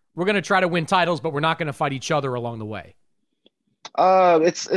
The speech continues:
Speaker 2: I don't think it's necessarily a pact. I think it's kind of like, you know, it's kind of like a, it's, it's an unwritten rule. You know, when someone makes a three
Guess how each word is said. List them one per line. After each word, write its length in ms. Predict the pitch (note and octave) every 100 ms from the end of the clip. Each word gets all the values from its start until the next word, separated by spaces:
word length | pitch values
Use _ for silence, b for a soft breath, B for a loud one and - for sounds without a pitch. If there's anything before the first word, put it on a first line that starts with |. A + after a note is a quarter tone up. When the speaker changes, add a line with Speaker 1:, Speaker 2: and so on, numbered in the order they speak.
| F#3+
Speaker 2:
I 100 | G3
don't 180 | G3+ D#3+
think 160 | E3
it's 140 | D3+ D3
necessarily 600 | C3+ B2 - B2 A2+ A2
a 40 |
pact. 320 | - A#2+ B2 -
I 40 | A#2+
think 220 | D3+ C#3
it's 120 | C3
kind 240 | - C#3+
of 140 | C3+ A#2+
like, 380 | A#2+ A2+ G#2 _ _ _ _ _ _ _ -
you 80 |
know, 120 | G#3 F3+
it's 80 |
kind 180 | - G3+
of 60 | F3+
like 180 | D#3+ D#3
a, 540 | C#3+ C3 B2 A2 G2+ - _ _ _ _ _ _ _ _ _
it's, 200 | D3+ -
it's 160 | D3+ D#3+
an 80 | E3
unwritten 420 | A#3+ G#3+ G#3 E3
rule. 320 | D3 D#3 C3
You 120 | C3
know, 140 | D#3+ E3+
when 160 | D#3
someone 320 | C#3+ A3 A3 F#3+
makes 240 | F#3 -
a 60 | C3+
three 420 | D#3+ E3 C#3+